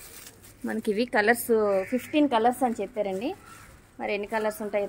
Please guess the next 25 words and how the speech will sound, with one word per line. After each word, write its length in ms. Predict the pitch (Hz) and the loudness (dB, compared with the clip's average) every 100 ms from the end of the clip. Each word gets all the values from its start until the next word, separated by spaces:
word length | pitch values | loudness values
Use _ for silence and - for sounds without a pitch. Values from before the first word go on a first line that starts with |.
| 190 | -2
తెలీదు. 300 | 185 190 240 370 - - - - - - - - - - - _ - - - 233 | -2 -2 -2 -4 -8 -16 -18 -20 -20 -20 -20 -20 -20 -20 -20 _ -20 -20 -16 -4
రూట్స్‌తో 420 | 233 233 - 269 208 | -4 -4 -2 -2 0
ఉన్నాయి 180 | 196 185 | -2 -4
చక్కగా. 320 | 185 185 202 370 - - - - - - - - - - - - - - - 254 | -10 -8 -6 -6 -10 -18 -14 -14 -16 -20 -20 -20 -20 -20 -20 -20 -20 -20 -16 -8
మనం 120 | 254 240 | -6 -4
already 300 | 247 269 285 262 254 | 0 2 2 -2 -2
తి-, 180 | 240 233 | -2 0
తయారు 240 | 247 247 247 | 0 0 0
చేసుకున్న 320 | 262 254 254 240 | -2 0 -2 0
మట్టి 200 | 214 233 | 0 -2
మిశ్రమం 300 | 240 247 247 220 | -2 0 -2 -2
ఉంది 140 | 214 208 | -4 -2
కదా, 160 | 226 320 | -2 -2
అన్ని 280 | 220 226 247 226 | -4 -2 -2 0
పోషకాలు 420 | 208 - 226 226 | -4 -4 -6 -6
ఇచ్చి 160 | - 220 | -8 -6
చేసుకున్నవి. 480 | 196 185 202 202 349 494 - - | -6 -6 -10 -8 -8 -10 -14 -20
ఇప్పుడు 180 | - 277 254 | -14 -6 -4
ఇందులో 220 | 240 240 233 | -2 -4 -4
మనం 180 | 233 311 | -2 0
నాటేసుకుందామండి. 720 | 220 185 196 - 185 185 185 233 | -2 -4 -8 -6 -8 -6 -6 -4
ఒక్కొక్కటి 400 | 196 226 220 226 349 254 | -4 -6 -12 -10 -6 -6
ఒక్కో 220 | - 277 285 | 0 0 2
మొక్క 240 | 240 - 302 453 - - _ _ _ _ | 0 -2 -2 -2 -8 -20 _ _ _ _
చూడండి, 300 | 247 214 175 | 2 2 2